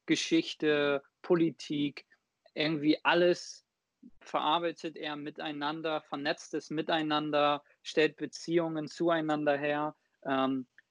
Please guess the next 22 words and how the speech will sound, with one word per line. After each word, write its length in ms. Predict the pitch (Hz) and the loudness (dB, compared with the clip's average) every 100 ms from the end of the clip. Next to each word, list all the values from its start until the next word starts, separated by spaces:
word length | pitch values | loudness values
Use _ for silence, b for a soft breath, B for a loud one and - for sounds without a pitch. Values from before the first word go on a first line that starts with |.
| _ | _
deshalb 280 | 147 139 147 | -2 2 2
ist 140 | 147 - | 2 0
er 80 | |
meiner 280 | 135 135 156 | 2 4 2
Meinung 280 | 151 143 143 | 0 -2 -4
nach 200 | 139 139 139 | -2 -4 -4
so, 320 | 143 135 131 | -2 0 0
so 120 | 120 | -4
ein 40 | 120 | -4
bisschen, 420 | 151 - 143 135 | -4 -2 -2 0
geht 160 | 135 | 0
er 80 | 143 | 2
in 100 | 131 | 2
die 120 | 131 | 0
Ka-, 220 | - - - | -6 -4 -2
Kategorie, 1080 | - 131 139 131 - _ _ 131 123 139 143 | -2 0 -2 -2 -12 _ _ 0 2 2 0
äh, 260 | - 131 | 0 -4
moderner 500 | 127 127 123 135 143 | -2 -4 2 2 2
Polymath. 640 | 127 - 147 165 165 175 180 _ b b _ _ | 0 0 0 0 2 0 0 _ b b _ _
Äh, 80 | - | -4
also 500 | 127 123 127 123 123 | 0 0 0 -2 -4
so, 380 | 123 131 127 123 | -2 2 2 0